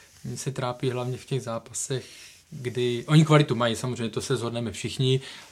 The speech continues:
ale v létě nebo během prázdnin je semlel náročný program, pak se samozřejmě to k-, sebevědomí jde dolů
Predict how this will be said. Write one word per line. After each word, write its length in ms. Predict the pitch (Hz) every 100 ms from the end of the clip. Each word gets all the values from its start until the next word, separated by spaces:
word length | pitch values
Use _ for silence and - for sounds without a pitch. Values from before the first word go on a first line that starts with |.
| - - -
ale 280 | 117 120 120 - _ _ _ _ -
v 60 |
létě 360 | 135 135 147 143
nebo 220 | 127 113
během 260 | 113 123 123
prázdnin 360 | 123 120 127
je 100 | 123
semlel 400 | 117 123 123 123
náročný 420 | 123 120 123 - 101
program, 540 | 123 123 131 127 127
pak 240 | 120 -
se 160 | - 139
samozřejmě 380 | 135 123 123 120
to 140 | 120
k-, 260 | - 123 110
sebevědomí 640 | 107 127 123 123 123 127 117
jde 100 | 107
dolů 360 | 120 131 143